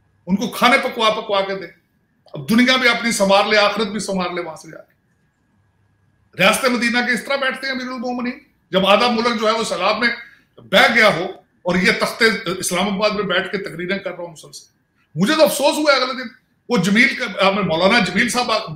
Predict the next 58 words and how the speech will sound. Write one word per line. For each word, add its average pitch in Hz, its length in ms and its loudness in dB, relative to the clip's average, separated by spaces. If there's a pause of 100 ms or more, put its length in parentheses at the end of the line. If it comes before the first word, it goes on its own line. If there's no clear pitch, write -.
(180)
बनी 202 160 0
गाला 233 180 0
जाने 196 300 0
से 226 80 -6
पहले 226 220 -2
इतना 233 200 -2
बड़ा 220 180 0
भाषण 196 420 -4
बार 220 180 0
उन्होंने 220 340 -6
दिया 196 120 -10 (840)
मुल्क 202 240 2
के 220 80 4
सियासतदानों 214 600 -2
के 214 100 -8
लिए। 202 300 -8 (140)
वो 254 80 0
अंदर 254 220 4
जाके 285 260 6
उस - 120 -2
सियासतदान 254 460 -2
को - 80 -8
भी 262 80 -4
कहो 247 220 0
यार 254 140 2
कि 247 100 -6
चलो 247 280 0
बलोचिस्तान 247 440 -2
और 240 120 -4
सिंध 220 160 -6
में 240 120 -2
चले, 220 200 -4
लोगों 196 200 -2
की 208 220 -6
मदद 185 220 -10
करें, 185 140 -12
वो 175 140 -20
बच्चे 185 200 -6
उड़ 175 180 -6
गए 170 120 -16
सारे, - 220 -16 (680)
लोगों 185 160 0
के 196 100 -10
कारोबार 180 380 0
तबाह 170 240 -4
हो 175 160 -2
चुके, 170 160 -8
लोगों 170 220 -6
के 160 80 -6
घर 170 260 -8
गिर 165 120 -6
गए, 156 160 -10
अंदर 151 380 -2
जाओ 262 140 2
वहां 254 220 -2
मदद 254 180 -6
करो 247 120 -4
उनकी। 240 260 -12